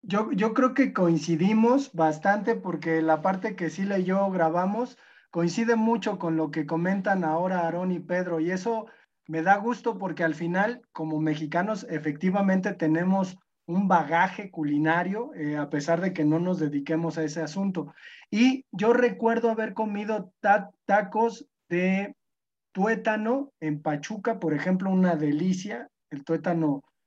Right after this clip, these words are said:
casi una mantequilla que se deshace en el paladar, pero también recuerdo tacos medio extraños, exóticos, como <laughs> dice Pedro,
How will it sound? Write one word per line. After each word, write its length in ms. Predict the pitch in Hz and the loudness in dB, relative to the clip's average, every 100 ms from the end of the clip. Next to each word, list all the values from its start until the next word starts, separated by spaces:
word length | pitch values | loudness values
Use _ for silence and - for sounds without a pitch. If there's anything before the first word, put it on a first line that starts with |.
| _ - | _ -6
casi 380 | 156 151 151 180 | -2 -2 0 0
una 240 | 175 160 | 2 2
mantequilla 880 | 151 139 139 147 143 190 175 208 226 | 2 0 0 -4 -2 0 2 0 -2
que 140 | - | -6
se 160 | 135 143 | -6 -4
deshace 420 | 139 139 156 175 | -4 -2 -2 0
en 100 | 156 | 0
el 120 | 143 | 2
paladar, 560 | 139 160 160 180 226 - _ - _ _ | 2 2 2 2 0 -2 _ -20 _ _
pero 260 | 220 233 233 | 4 4 4
también 360 | 196 190 214 | 2 2 0
recuerdo 500 | 226 226 233 220 220 | -2 -2 -2 -2 -4
tacos 400 | 220 214 220 208 | 0 -2 -2 -6
medio 340 | 185 175 160 165 | -4 -4 -2 -2
extraños, 760 | 156 - 208 202 208 208 208 | -6 -8 -2 -2 -2 -6 -6
exóticos, 640 | 165 - 190 190 185 165 - | -8 -4 -4 -4 -2 -4 -2
como 260 | 151 151 | -2 0
<laughs> 0 | |
dice 320 | 147 - 208 | -2 -2 -4
Pedro, 480 | 180 180 185 220 277 | 0 0 0 -2 -6